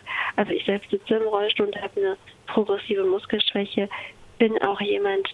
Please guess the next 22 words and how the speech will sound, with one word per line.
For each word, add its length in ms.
der, 680
ähm, 80
ja, 220
wenn 140
ich 120
mich 180
vorne 240
hinstelle 680
und 180
sage, 240
"Natürlich 480
haben 220
wir 200
Sex", 220
wirkt 300
es 300
viel 100
authentischer, 800
als 160
wenn 180
man 160
über 340